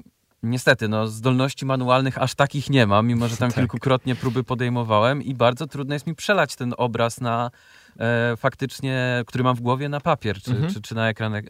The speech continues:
Speaker 1: ekran monitora.
Speaker 2: Tak.
Speaker 1: E, a to mi to umożliwiło i to tak na-, naprawdę w takim stylu, w jakim bym chciał.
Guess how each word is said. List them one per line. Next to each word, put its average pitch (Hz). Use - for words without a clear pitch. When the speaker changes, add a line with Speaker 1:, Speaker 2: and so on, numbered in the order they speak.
Speaker 1:
ekran 107
monitora. 104
Speaker 2:
Tak. 98
Speaker 1:
E, 104
a 131
to 120
mi 123
to 113
umożliwiło 139
i 90
to 95
tak 107
na-, 123
naprawdę 117
w -
takim 117
stylu, 120
w 104
jakim 104
bym 90
chciał. 110